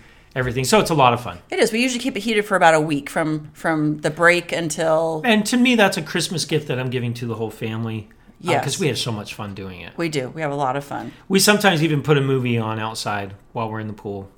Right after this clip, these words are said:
Speaker 2: Yes, that's fun. Projector. That's fun.
Speaker 1: So another one that we do in bad weather is the ikea scavenger hunt.
Speaker 2: Yeah, I saw that on the internet somewhere. I was looking up fun,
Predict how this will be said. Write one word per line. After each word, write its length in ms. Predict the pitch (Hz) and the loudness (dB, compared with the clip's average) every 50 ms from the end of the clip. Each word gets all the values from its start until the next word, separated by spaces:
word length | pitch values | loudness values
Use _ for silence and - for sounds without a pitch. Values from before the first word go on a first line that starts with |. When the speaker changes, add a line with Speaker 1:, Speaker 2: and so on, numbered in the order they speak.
| _ - _ | _ -18 _
Speaker 2:
Yes, 340 | - 160 147 104 - - - | 0 2 2 2 2 -2 -2
that's 220 | - 156 151 151 | 0 -2 -2 0
fun. 380 | - - 135 123 123 135 - - - _ | -4 -6 -6 -6 -8 -10 -12 -12 -18 _
Projector. 720 | - 170 160 - 147 139 139 - - 143 135 143 151 - - _ _ _ _ - - _ _ - | -6 -6 -2 0 0 0 0 -2 -2 -2 -2 -2 -6 -12 -20 _ _ _ _ -20 -20 _ _ -14
That's 200 | - 147 147 - | -12 -12 -12 -8
fun. 100 | - 147 | -6 0
Speaker 1:
So 240 | - 190 175 170 - - | 2 2 2 2 2 4
another 400 | 156 151 160 160 190 220 247 254 | 4 4 6 6 6 6 8 8
one 120 | 233 208 180 | 6 6 6
that 100 | 175 160 | 4 2
we 80 | 147 143 | 2 2
do 260 | 127 143 147 147 143 | 4 4 4 6 4
in 160 | 135 127 117 | 2 2 2
bad 320 | 135 139 131 135 135 135 | 4 6 6 6 4 4
weather 340 | 131 135 131 131 131 131 131 135 | 2 2 2 4 2 2 0 0
is 340 | 139 - 143 127 123 117 | -2 -2 -4 -4 -2 -2
the 120 | 123 123 120 | -2 0 0
ikea 380 | 117 117 113 117 - 123 110 107 | 0 0 -2 -4 -6 -8 -6 -6
scavenger 460 | - - 95 87 85 87 - - 76 | -8 -10 -10 -12 -12 -14 -14 -14 -14
hunt. 160 | 76 - - - _ _ _ - - _ _ | -14 -16 -20 -20 _ _ _ -20 -20 _ _
Speaker 2:
Yeah, 340 | 320 415 453 349 240 170 - | 2 4 8 8 8 8 10
I 120 | 196 226 | 8 6
saw 340 | 262 254 - 330 285 294 285 262 | 6 6 4 6 6 6 6 6
that 520 | 254 240 233 226 226 226 - - - - | 6 6 8 8 8 6 4 0 -8 -4
on 600 | - 214 196 208 202 196 196 196 202 196 196 196 - - | -2 0 2 4 4 2 2 0 -2 -4 -6 -6 -8 -6
the 200 | 160 180 185 - | -2 -2 -2 0
internet 380 | 180 185 185 185 185 165 - - | 2 2 4 4 4 2 2 0
somewhere. 480 | - 202 180 180 180 175 170 170 170 | 0 0 0 2 2 2 4 6 6
I 80 | 160 160 | 6 6
was 320 | 160 160 156 - - - - - 139 - - - 165 | 4 0 -2 -6 -10 -12 -18 -16 -16 -16 -16 -10 -2
looking 340 | 175 196 185 - 226 196 | -2 -2 0 0 0 2
up 180 | 180 170 160 - | 4 2 2 2
fun, 560 | - - - - 180 180 180 175 190 190 208 | -4 -6 6 8 8 8 8 6 2 -2 -4